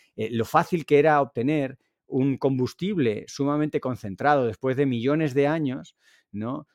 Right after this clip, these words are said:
De un proceso que se inició con la fotosíntesis, las plantas cogían la energía del sol y generaban materia orgánica y la acumulaban de una manera que en una atmósfera, eh, llena de oxígeno,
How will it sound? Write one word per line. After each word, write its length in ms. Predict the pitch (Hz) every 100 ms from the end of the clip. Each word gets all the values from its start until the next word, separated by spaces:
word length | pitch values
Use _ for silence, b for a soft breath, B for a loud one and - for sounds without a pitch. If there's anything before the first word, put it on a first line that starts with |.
| _
De 160 | 113 120
un 100 | 123
proceso 460 | 160 160 147 147
que 180 | 127 123
se 140 | - 131
inició 300 | 123 113 160
con 100 | 196
la 100 | -
fotosíntesis, 760 | 139 131 117 214 190 151 127 113
las 140 | 107
plantas 420 | 147 156 156 147
cogían 340 | 147 - 156 151
la 40 |
energía 340 | 131 113 139
del 100 | 131
sol 460 | - 170 180 185 - -
y 240 | 123 120
generaban 440 | - 123 131 151
materia 340 | 127 113 147 147
orgánica 580 | 147 165 156 151 180 - _ _ _ _ _ _
y 100 | 143
la 100 | 143
acumulaban 600 | 131 143 131 147 190 156
de 80 | 135
una 140 | 160
manera 340 | 156 165 180 180
que 120 | 131
en 80 | 131
una 180 | 147 139
atmósfera, 680 | 143 156 - 127 101 92 _ _ _ _
eh, 460 | 113 110 107 101 104
llena 240 | 120 131
de 80 | 139
oxígeno, 640 | - 170 - 165 180 294